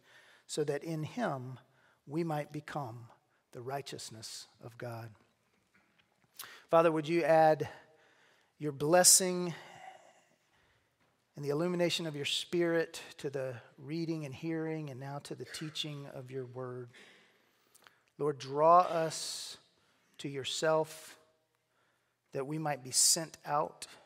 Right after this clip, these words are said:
as your ambassadors who live for you, who love like you, and who lead others to you. And we pray this in Christ's name.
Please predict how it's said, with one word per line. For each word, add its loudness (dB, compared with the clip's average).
as -10
your -4
ambassadors -10
who -10
live -2
for -6
you, -4
who -14
love -2
like -4
you, -8
and -12
who -14
lead -10
others -10
to -16
you. -16
And -16
we -16
pray -8
this -8
in -16
Christ's -12
name. -18